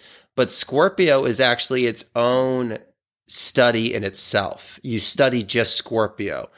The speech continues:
Scorpio is the sign of the esoteric. Scorpio is the sign of the occult. Um, and there's a lot of informations, and it's gonna be dealing with, rather than balance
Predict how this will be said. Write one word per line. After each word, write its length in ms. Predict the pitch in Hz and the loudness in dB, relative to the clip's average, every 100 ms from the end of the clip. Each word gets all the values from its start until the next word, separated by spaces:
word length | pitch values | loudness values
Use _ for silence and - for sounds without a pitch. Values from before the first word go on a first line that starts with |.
| _ _ | _ _
Scorpio 600 | - - 143 139 139 123 | -8 2 2 4 4 4
is 280 | 135 131 101 | 4 2 2
the 100 | 110 | -2
sign 340 | - 117 113 | 2 2 2
of 80 | 101 | 0
the 140 | 104 | -2
esoteric. 760 | 104 - 101 - 113 107 107 - | -2 0 -2 -2 0 2 2 -2
Scorpio 680 | - - - 117 104 113 107 | -6 -6 -2 -2 0 0 -2
is 120 | 98 | -4
the 60 | 98 | -4
sign 300 | - 101 98 | -2 0 -2
of 100 | 98 | -4
the 140 | 98 | -6
occult. 520 | 95 - 104 - - - - - _ - | -4 0 0 0 -8 -18 -18 -20 _ 0
Um, 340 | 107 104 104 | 4 4 2
and 180 | - 104 | -2 -2
there's 160 | 107 104 | -2 -2
a 80 | 104 | -2
lot 240 | 110 123 | 0 0
of 80 | 123 | 0
informations, 880 | 127 - 123 120 123 - - 98 95 | -4 -2 0 2 2 0 -4 -6 -6
and 80 | 98 | -8
it's 140 | 90 | -4
gonna 160 | 110 104 | -4 -4
be 140 | 113 | -4
dealing 360 | 113 120 120 117 | -2 0 0 0
with, 180 | 113 | -4
rather 300 | 127 120 123 | -2 0 0
than 160 | 117 113 | -2 -4
balance 720 | - 113 120 135 135 - - | -6 0 0 2 0 -2 -6